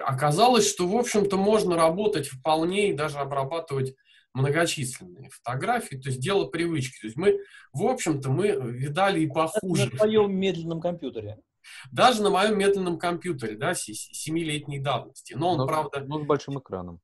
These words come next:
Speaker 1: он, правда, во-первых, с большим экраном, и, во-вторых, он семилетней давности, но прям вот в топовом конфиге, то есть там хороший Г П У, там память, все, С С Д, и все работает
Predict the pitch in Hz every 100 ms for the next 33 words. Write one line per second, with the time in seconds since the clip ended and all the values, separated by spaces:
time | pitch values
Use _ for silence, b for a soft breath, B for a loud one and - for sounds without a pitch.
0 | _ _ 151 185 175 175 165 156 160 180
1 | 160 139 139 160 - 160 170 214 247 202
2 | 143 131 131 156 185 202 160 147 160 160
3 | 160 160 160 - 220 185 135 - 147 143
4 | 156 151 135 131 - 160 139 139 127 b
5 | b b b 147 147 135 160 104 - 104
6 | - 107 104 - 139 - 107 107 117 208
7 | 269 262 220 - 113 - B B B -
8 | - 190 180 131 131 - 170 165 135 117
9 | 117 147 175 B B B - - 160 131
10 | 127 156 135 131 -